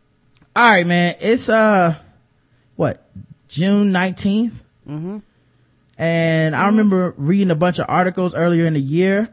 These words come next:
Speaker 1: about how the cicadas were gonna be out in droves.
Speaker 2: Mm-hmm.
Speaker 1: I ain't seen a fucking cicada yet.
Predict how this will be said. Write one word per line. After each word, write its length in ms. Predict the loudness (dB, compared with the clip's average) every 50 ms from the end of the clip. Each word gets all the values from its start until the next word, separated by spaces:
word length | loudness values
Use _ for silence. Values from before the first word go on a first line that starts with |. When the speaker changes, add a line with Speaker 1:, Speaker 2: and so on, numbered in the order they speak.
| -8
Speaker 1:
about 280 | -6 -2 0 0 0 2
how 120 | 2 0
the 80 | 0 -2
cicadas 520 | -4 -8 -6 -4 -2 0 0 2 0 0
were 80 | 0 0
gonna 320 | 0 0 0 0 -2 -4 -8 -10 -10 -6
be 240 | -4 -2 0 2
out 220 | 2 2 0 0 -2
in 300 | -2 0 0 -2 -2 -6 _ -20 -20 -20 -20 -16 -10
droves. 640 | -6 -2 0 2 2 2 2 2 0 -2 -6 -12
Speaker 2:
Mm-hmm. 240 | -18 -20 -20 -20 -20 -20 -20 -20 _ _ _ _ _ _ _ _ _ _ 0
Speaker 1:
I 160 | 2 2 2
ain't 100 | 2 -2
seen 180 | -2 0 0 0
a 40 | 0
fucking 280 | 0 0 0 0 0
cicada 420 | -4 -6 -4 -2 0 0 2 2 0
yet. 520 | 0 0 0 0 -2 -2 -6 -12 -20 -20